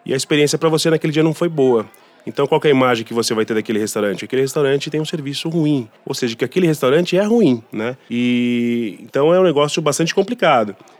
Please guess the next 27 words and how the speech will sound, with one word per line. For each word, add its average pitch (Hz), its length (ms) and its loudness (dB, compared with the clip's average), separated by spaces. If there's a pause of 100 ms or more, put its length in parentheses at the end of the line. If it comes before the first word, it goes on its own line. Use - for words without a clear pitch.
(240)
Agora, 123 680 2 (100)
o 127 60 -8
contrário 170 460 2
também 156 240 2
é - 20 2
interessante 135 400 0
de, 113 120 -6
de, 107 240 -10 (340)
de, 104 260 -10
de, 101 160 -14 (240)
de - 120 -20
perceber, 107 480 0
né? 107 100 -2
De 104 80 -2
analisar. 101 500 -2 (320)
Muitas 110 280 -4
vezes 120 120 0
você 117 200 -2
vai 113 200 0
a 113 40 0
um 107 40 0
restaurante 131 640 -2 (480)
e 120 80 0
a 120 60 2
razão 127 340 2
da 127 80 2
existência 117 480 -2